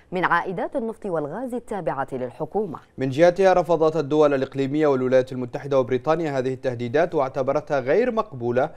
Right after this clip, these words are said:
Speaker 2: مشيرة إلى أنها تهدد حركة التجارة الدولية ومصادر الطاقة العالمية.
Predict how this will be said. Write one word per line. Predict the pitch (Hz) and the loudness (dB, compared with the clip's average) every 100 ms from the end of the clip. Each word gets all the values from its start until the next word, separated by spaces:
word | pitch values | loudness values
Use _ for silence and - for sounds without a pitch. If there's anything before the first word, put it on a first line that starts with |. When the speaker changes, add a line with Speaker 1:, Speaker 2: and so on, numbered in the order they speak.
| - - - | -20 -20 -10
Speaker 2:
مشيرة | 147 - 226 196 180 | -8 -2 2 2 2
إلى | 151 143 147 | 0 2 0
أنها | 151 151 | 0 -2
تهدد | 147 147 156 147 139 | -2 -2 -2 0 -2
حركة | 135 147 147 147 139 | 0 -2 -2 -6 -10
التجارة | 135 131 143 143 | -10 -2 0 0
الدولية | 131 139 180 190 165 165 - _ - | 0 -2 0 2 2 0 -20 _ -2
ومصادر | 165 170 165 160 - 190 147 117 110 | 4 4 4 -2 -2 -2 0 0 -2
الطاقة | 120 - 123 - 117 | -6 -4 -4 -2 -4
العالمية. | 107 107 123 113 92 80 - | -4 -2 -2 -4 -10 -18 -20